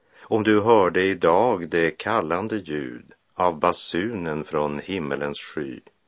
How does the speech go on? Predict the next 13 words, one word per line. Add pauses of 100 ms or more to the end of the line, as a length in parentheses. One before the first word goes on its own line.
(360)
skulle
fröjd
eller
ångest
dig
fatta. (1300)
Om
han
komme
idag
rättfärdig
och
vis